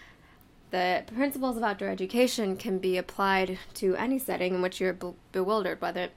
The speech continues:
that means taking the T or the, the subway for the first time, or that means building a fire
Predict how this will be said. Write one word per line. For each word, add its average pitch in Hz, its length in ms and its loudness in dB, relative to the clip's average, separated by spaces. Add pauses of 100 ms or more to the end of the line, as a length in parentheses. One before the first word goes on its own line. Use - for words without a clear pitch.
that 180 160 -2
means 185 260 -6
taking 180 360 -4
the 165 100 -6 (520)
T 226 340 4
or 202 140 6
the, 175 340 4 (320)
the 190 80 -2
subway 196 380 2
for 196 120 -4
the 190 100 -2
first 190 300 -2
time, 190 420 0
or 175 180 0
that 175 160 -2
means 180 280 -2
building 180 340 -2
a 180 60 -2
fire 196 580 6